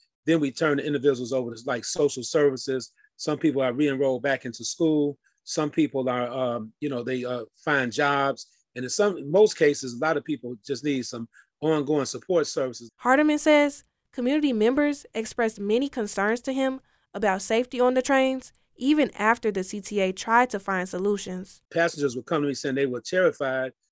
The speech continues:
Speaker 1: to get on the trains. Women, their purses were being snatched. Their cell phones were being taken from them. Some women have been assaulted. Uh, a friend of mine got his jaw broke on the, on the C T A train. And, and you know the story, people have been murdered. So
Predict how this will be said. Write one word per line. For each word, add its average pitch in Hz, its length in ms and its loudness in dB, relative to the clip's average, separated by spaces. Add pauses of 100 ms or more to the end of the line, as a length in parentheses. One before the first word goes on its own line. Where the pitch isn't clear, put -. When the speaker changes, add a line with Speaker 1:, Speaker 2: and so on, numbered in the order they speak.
(100)
Speaker 1:
to 117 80 -16
get 165 160 4
on 170 140 4
the 127 60 -4
trains. 123 460 -4
Women, 147 320 0
their 123 140 -4
purses 147 420 -2
were 127 80 -4
being 123 280 -6
snatched. 127 360 -6 (240)
Their - 120 -12
cell 165 320 4
phones 131 280 -4
were 123 60 -6
being 123 220 -6
taken 131 360 -2
from 135 220 -2
them. 120 240 -4 (200)
Some 170 240 2
women 156 200 4
have 131 140 2
been 135 160 -2
assaulted. 147 640 0 (360)
Uh, 135 160 -4
a 113 60 -6
friend 190 200 2
of 165 60 2
mine 147 180 2
got 139 140 0
his 117 120 -6
jaw 160 280 2
broke 127 380 -2
on 127 120 -12
the, 120 60 -12
on 123 140 -14
the 110 60 -12
C 139 220 -2
T 139 140 -4
A 127 140 -2
train. 127 480 -2
And, 110 140 -12 (440)
and 131 100 -12
you 175 60 -2
know 165 140 2
the 135 60 -2
story, 143 240 0
people 147 220 -2
have 131 80 -2
been 127 140 -4
murdered. 143 400 0
So 123 320 -2